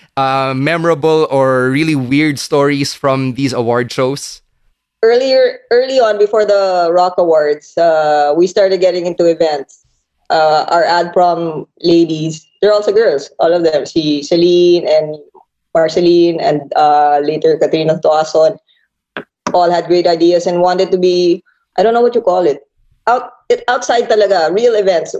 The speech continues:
Speaker 2: uh, on the, on the, on the floor.
Speaker 1: Okay.
Speaker 2: You know, with your listeners and the, and the bands there. That's what they wanted. So that's what we started doing. And it came to a head when they said, "Oh, we should have an award show." And I'm like,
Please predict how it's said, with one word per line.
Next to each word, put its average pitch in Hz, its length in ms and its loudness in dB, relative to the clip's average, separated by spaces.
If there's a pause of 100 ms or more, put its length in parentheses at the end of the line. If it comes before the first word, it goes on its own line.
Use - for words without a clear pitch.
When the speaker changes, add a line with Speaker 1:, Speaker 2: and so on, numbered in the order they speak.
(160)
Speaker 2:
uh, 185 320 0
on 214 160 0
the, 214 240 2
on 208 160 0
the, 196 320 0
on 190 120 0
the 196 80 0
floor. 175 440 0 (260)
Speaker 1:
Okay. 170 140 0
Speaker 2:
You 214 60 4
know, 196 120 4
with 214 160 2
your 240 120 2
listeners 226 480 0
and 208 120 2
the, 185 380 -2 (140)
and 190 120 0
the 196 80 2
bands 180 400 -2
there. 151 400 -2 (680)
That's 196 180 -2
what 220 140 0
they 202 100 4
wanted. 170 560 0 (640)
So 240 240 0
that's 247 180 -2
what 254 140 2
we 240 80 2
started 208 360 0
doing. 175 520 0 (340)
And 220 160 2
it 226 100 -4
came 254 220 0
to 262 80 2
a 240 80 2
head 202 180 2
when 196 140 0
they 196 160 0
said, 185 320 0
"Oh, 359 160 2
we 285 80 -4
should - 160 -2
have 262 160 0
an 247 80 0
award 196 320 0
show." 180 180 -2
And 170 140 0
I'm 180 80 -2
like, 180 240 -2